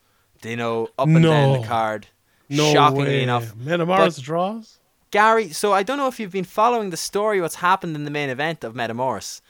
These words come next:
Speaker 1: but Halleck Gracie, the guy that promotes Metamoris and the
Speaker 2: Yeah.
Speaker 1: guy that a lot of people have issue with, he had a match at the weekend against Gary Tonin, the leg lock specialist.
Speaker 2: Yeah.
Speaker 1: And Gary Tonin knee barred him.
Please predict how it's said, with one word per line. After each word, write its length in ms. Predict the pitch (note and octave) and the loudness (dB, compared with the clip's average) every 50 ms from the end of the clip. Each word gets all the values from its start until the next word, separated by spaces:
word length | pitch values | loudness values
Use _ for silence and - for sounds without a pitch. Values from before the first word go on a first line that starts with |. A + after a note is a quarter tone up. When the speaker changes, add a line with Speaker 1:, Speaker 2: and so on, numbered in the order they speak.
| _ _ _ _ _ _ _ _ | _ _ _ _ _ _ _ _
Speaker 1:
but 120 | D3 D3+ | -10 -10
Halleck 400 | - - - G3+ A3 G#3+ F#3+ _ | -6 0 0 0 0 0 -4 _
Gracie, 520 | - - D#3+ E3 F3 E3+ - - B2+ G2 F2 | -6 -2 0 2 2 0 -2 -4 -8 -10 -12
the 120 | F2 A#2+ | -14 -10
guy 220 | G#2+ - D3+ E3 E3+ | -4 0 0 0 0
that 160 | D#3+ D3+ _ | -2 -6 _
promotes 400 | - D3+ C#3 D3 D#3 E3 - - | -6 -6 -2 -2 -2 -2 -4 -8
Metamoris 720 | D3 C#3 C3 B2+ B2+ B2+ A#2+ A#2 A2 G#2+ - - - - _ _ _ _ _ _ | -6 -6 -4 -4 -4 -4 -4 -4 -6 -6 -10 -12 -12 -14 _ _ _ _ _ _
and 100 | A#2 A#2+ | -12 -10
the 60 | C3+ | -10
Speaker 2:
Yeah. 60 | C3+ C3+ | -8 -6
Speaker 1:
guy 240 | C#3 C3 B2+ B2+ B2+ | -4 -4 -4 -4 -6
that 320 | A#2+ A#2 A2+ A2+ - _ _ _ _ _ | -6 -8 -8 -8 -12 _ _ _ _ _
a 60 | - | -6
lot 140 | A2+ A#2+ B2 | -4 -4 -4
of 60 | A#2+ - | -4 -6
people 180 | C3+ B2+ A#2 A2 | -8 -8 -8 -6
have 160 | A2 A2 A2+ | -6 -4 -2
issue 260 | - E3+ - - B2+ | -2 -2 -2 -4 -6
with, 200 | G#2+ A2 _ _ _ _ _ _ _ _ | -6 -8 _ _ _ _ _ _ _ _
he 400 | _ - G3+ G#3 G#3+ G3+ G3 F#3 | _ -8 -6 -4 -4 -4 -6 -4
had 180 | - F3+ F3 | -2 0 0
a 40 | F3 | 2
match 320 | E3+ F3 F3+ F3+ F3 - - | 2 4 2 2 2 -2 -10
at 80 | D3 | -10
the 60 | - | -6
weekend 400 | D3 D#3 D3 - D3 C3+ C3+ B2 | -8 -8 -6 -4 -4 -4 -4 -8
against 300 | A#2 A#2+ C#3+ C#3+ C#3 - | -8 -6 -6 -6 -6 -4
Gary 260 | - D3 C#3+ D3+ D3+ D3 | 0 2 2 2 2 -2
Tonin, 400 | - - F3 E3+ D3+ G#2+ E2 E2 _ _ _ _ _ _ _ _ | -4 -6 -8 -6 -6 -10 -12 -14 _ _ _ _ _ _ _ _
the 100 | - A#2 | -8 -4
leg 280 | B2+ C3+ C#3+ C#3+ C3+ | 0 2 0 0 2
lock 180 | C#3 C3 A#2+ - | 0 0 0 -2
specialist. 640 | - - B2 A2 G#2 - - F2+ E2 - - - _ _ _ _ _ | -4 -6 -4 -4 -4 -6 -10 -14 -16 -16 -18 -18 _ _ _ _ _
Speaker 2:
Yeah. 160 | - B2+ C3 C#3 | -12 -10 -8 -8
Speaker 1:
And 100 | B2+ A#2 | -6 -2
Gary 240 | C#3+ C3+ C#3+ D3 | 2 2 2 2
Tonin 380 | D3 - D3 D3+ C#3+ C#3+ C#3+ C#3+ | 0 -4 -4 -4 -4 -4 -6 -4
knee 160 | D#3 E3+ F3 | -4 -4 -2
barred 280 | D#3 C#3+ B2 G#2+ F2 F2+ | 0 0 0 0 0 -6
him. 140 | E2+ E2 | -12 -16